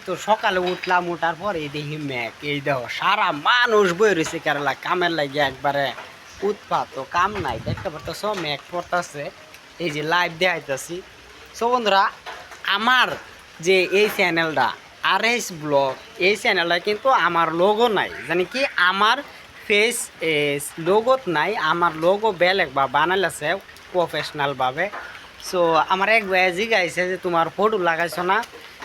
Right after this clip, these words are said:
যে ফটো লাগাইছি না, এ, আমার আর এস ব্লগ, এ, এরম বা লেহা একটা লোগো আছে, হেডেই হইছে আমার চ্যানেল। অন মূলত কথা হইছে ফ্রেন্ড, কেরালা যে এত মেঘ, মানুষ যে এত বয়ে রয়েছে, আর এদিকে আসামে যে একটা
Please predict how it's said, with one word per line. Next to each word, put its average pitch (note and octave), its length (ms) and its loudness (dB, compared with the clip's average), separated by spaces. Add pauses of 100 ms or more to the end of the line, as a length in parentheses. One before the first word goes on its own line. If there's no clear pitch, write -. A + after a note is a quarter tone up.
(100)
যে E3 280 2
ফটো B3 180 2
লাগাইছি G#3+ 440 0
না, F#3+ 220 0 (460)
এ, D3 280 2
আমার E3 380 2 (540)
আর G3 240 0
এস B3 200 2 (100)
ব্লগ, E3+ 340 4 (720)
এ, C#3 400 2
এরম E3+ 220 2
বা E3 80 2
লেহা F#3 460 2 (100)
একটা D3+ 280 0
লোগো F#3 380 2
আছে, F#3 300 2 (200)
হেডেই G#3 260 2
হইছে D#3+ 240 -2
আমার D3 260 2 (120)
চ্যানেল। C3 300 -2 (280)
অন G#3+ 120 0
মূলত A#3 440 0
কথা A3 220 2
হইছে F#3 280 0
ফ্রেন্ড, F3+ 380 -2 (500)
কেরালা D4 380 2
যে G#3+ 220 0
এত B3 260 2
মেঘ, F#3+ 540 2 (140)
মানুষ F#3+ 380 0
যে F#3 80 2
এত G#3+ 200 2
বয়ে G#3+ 380 4
রয়েছে, D#3+ 340 0
আর F3 320 2
এদিকে F#3 420 -2
আসামে F3+ 800 2
যে F#3+ 180 2
একটা F3 400 0